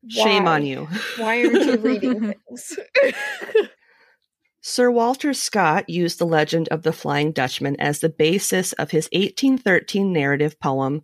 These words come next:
Speaker 1: Rokeby, in which a murder is committed aboard the ship, and not only that, but a plague breaks out as well, stranding the crew aboard the ship as they are not allowed to dock at any ports.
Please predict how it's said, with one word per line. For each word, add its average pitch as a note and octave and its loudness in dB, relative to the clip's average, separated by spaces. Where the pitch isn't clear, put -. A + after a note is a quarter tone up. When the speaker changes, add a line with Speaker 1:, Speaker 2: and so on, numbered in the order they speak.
Speaker 1:
Rokeby, G3 0
in F#3+ 2
which F3+ 0
a F#3 2
murder G3 4
is B3+ 0
committed E3 0
aboard D3+ -2
the D3 -2
ship, - -2
and F3 2
not F3+ 2
only E3 2
that, F3 2
but E3+ 0
a E3 0
plague G3 0
breaks D3+ -2
out C#3+ -4
as C#3 -6
well, D3+ 0
stranding G3+ 0
the A3 0
crew F3 0
aboard D#3 0
the E3 2
ship - 0
as D#3 -4
they D3 0
are C#3+ -2
not C#3+ 0
allowed D#3+ 2
to D#3+ -4
dock D#3+ -2
at E3 -6
any D3 -6
ports. - -4